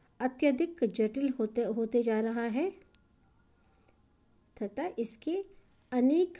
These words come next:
नए रूप विकसित हो गए हैं। थर्ड,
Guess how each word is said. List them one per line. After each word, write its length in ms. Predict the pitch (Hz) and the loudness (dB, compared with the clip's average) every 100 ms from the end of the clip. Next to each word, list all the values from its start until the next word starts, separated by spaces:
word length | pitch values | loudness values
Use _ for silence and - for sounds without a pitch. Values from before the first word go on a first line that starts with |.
| - 226 | -8 -2
नए 400 | 214 214 226 262 | 2 4 4 4
रूप 320 | 220 247 - - _ - | 2 -2 -6 -20 _ -8
विकसित 600 | 214 208 214 - 302 - | -4 -2 0 -2 -4 -6
हो 180 | 190 180 | -4 -4
गए 140 | 180 | -6
हैं। 320 | 170 175 190 - _ _ _ _ _ _ _ _ _ _ | -12 -14 -18 -20 _ _ _ _ _ _ _ _ _ _
थर्ड, 320 | - 220 311 | -6 -2 -2